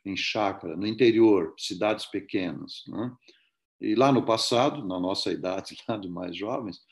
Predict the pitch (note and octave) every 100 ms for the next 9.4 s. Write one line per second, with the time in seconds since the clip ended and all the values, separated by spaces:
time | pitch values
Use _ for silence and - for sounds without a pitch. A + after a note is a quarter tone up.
0 | _ _ - C3+ A2 G2 G2 A2 B2 A2
1 | G#2+ F#2+ E2+ F#2 F2 E2+ F2 - G2 F#2+
2 | G#2 A2 A#2 C3+ A#2+ G2 D2+ _ - F#2
3 | G#2+ - - F#2 G2+ G#2+ A2 G2+ F2 A#2
4 | C3+ _ _ _ F#2+ G2 F#2+ F#2+ F#2+ G2
5 | G2 - F#2 F2 E2+ - F#2+ F2 F2 E2+
6 | G2+ - - G#2+ G2+ _ _ - - E4+
7 | - D4+ D#3 F#3 A3+ - E3+ D#4 - C3+
8 | A#2+ G2 G2 G2 F2 - _ G#2+ F#2 -
9 | - F2 E2